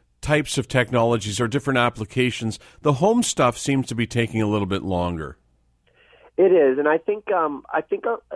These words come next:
Speaker 2: for a lot of consumers, they, they like to start with, like, one or two products. And for people that are interested in building a connected home, my, my, my suggestion has always been do something that's gonna give you benefits right away. Of course, the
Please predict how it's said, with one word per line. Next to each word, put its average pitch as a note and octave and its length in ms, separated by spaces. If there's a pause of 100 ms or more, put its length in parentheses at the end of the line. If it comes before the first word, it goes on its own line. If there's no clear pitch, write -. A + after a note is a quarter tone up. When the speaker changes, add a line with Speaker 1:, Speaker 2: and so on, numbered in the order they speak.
(220)
Speaker 2:
for F#3+ 100
a F3+ 60
lot G3+ 200
of B3 80
consumers, E3+ 520 (100)
they, E3+ 100
they E3+ 160
like F3 200
to D#3+ 140
start D3 240
with, B2+ 160
like, A2 160
one A#2 220
or B2+ 100
two B2+ 220
products. A2+ 540
And B2 220 (300)
for F3 100
people A3 300
that F#3 100
are C#3+ 80
interested D3 480
in A2+ 120
building A#2 420
a A2 60
connected A2 440
home, A2+ 300 (720)
my, E3 260
my, F3+ 300
my F#3+ 320
suggestion C#3+ 400
has A#2+ 80
always B2+ 240
been A#2+ 240
do F#3+ 180
something G#3 280
that's D#3 180
gonna C#3 180
give B2 220
you C3+ 160 (120)
benefits A#2+ 460
right A2 240
away. G2+ 300
Of E2 100
course, D3 320
the A2 80